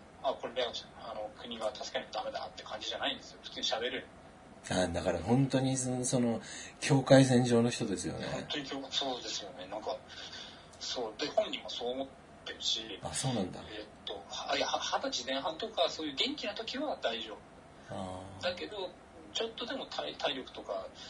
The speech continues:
Speaker 1: 時代に、に柔軟な姿勢みたいなのが取れてくると、もう、社会から完全に有利ね、は-、離れてっちゃう感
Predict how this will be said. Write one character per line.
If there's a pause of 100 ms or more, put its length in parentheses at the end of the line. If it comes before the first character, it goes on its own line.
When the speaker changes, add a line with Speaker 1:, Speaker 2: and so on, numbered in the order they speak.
(260)
Speaker 1:
時
代
に、 (380)
に
柔
軟
な (680)
姿
勢
み
た
い
な
の
が
取
れ
て
く
る
と、 (320)
も
う、
社
会
か
ら (640)
完
全
に (920)
有
利
ね、 (220)
は-、
離
れ
て
っ
ち
ゃ
う
感